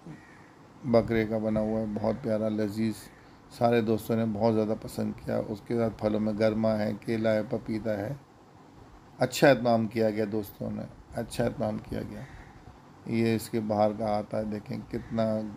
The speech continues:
सरसब्ज, चारों तरफ हरियाली, हरियाली भरी और पुरसुकून माहौल जिसको इंसान तलाश करता है। बहुत ज़बरदस्त और बहुत प्यारी जगह है।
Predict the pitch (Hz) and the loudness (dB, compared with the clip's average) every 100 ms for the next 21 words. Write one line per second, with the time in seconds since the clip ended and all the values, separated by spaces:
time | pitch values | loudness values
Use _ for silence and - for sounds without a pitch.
0 | - - 117 104 - 117 101 - - - | -12 2 2 2 2 2 2 -4 -20 -20
1 | - 120 120 113 123 110 98 110 113 110 | -6 -2 0 0 0 0 0 2 4 4
2 | 113 101 107 107 101 107 110 117 113 - | 0 2 0 -2 -6 -6 -4 -4 -6 -4
3 | 127 - 123 - 120 113 107 107 110 107 | -6 -4 -8 -4 -2 0 -2 0 -2 -2
4 | - - - - - - - - 117 117 | -8 -18 -18 -20 -20 -20 -20 -8 -2 -2
5 | 110 - 123 117 113 - - 120 113 - | -4 -4 0 0 -2 -6 -8 -4 -2 0
6 | 113 113 - 110 110 - 113 101 - - | 0 0 -4 -6 -6 -6 -8 -6 -10 -10
7 | - - - - - - - - - - | -10 -16 -20 -20 -20 -20 -20 -20 -18 -8
8 | 104 117 120 113 110 113 107 113 - - | 2 4 4 2 0 -2 -2 -4 -6 -18
9 | - 110 107 101 107 123 - 123 107 110 | -4 -2 -2 -6 -2 -2 0 0 2 0
10 | 104 101 - - | -4 -6 -10 -12